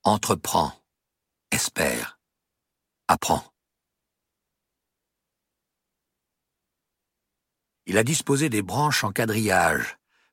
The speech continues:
prélevé des mottes entières d'herbes hautes dans un endroit isolé de la parcelle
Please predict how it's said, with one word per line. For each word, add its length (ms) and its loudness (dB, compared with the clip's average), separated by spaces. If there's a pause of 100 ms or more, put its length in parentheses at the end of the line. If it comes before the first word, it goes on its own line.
prélevé 580 0
des 160 -4
mottes 340 -4
entières 500 0
d'herbes 400 -2
hautes 280 0
dans 240 -2
un 60 -2
endroit 320 0
isolé 340 0
de 80 -4
la 100 0
parcelle 680 -2